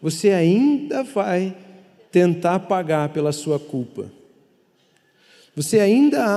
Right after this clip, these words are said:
acha que você vai conseguir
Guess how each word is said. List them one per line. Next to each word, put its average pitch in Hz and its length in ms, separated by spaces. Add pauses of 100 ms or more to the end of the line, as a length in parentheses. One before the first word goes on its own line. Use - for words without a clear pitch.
acha 240 280
que 220 120
você 208 280
vai 220 160
conseguir 214 1200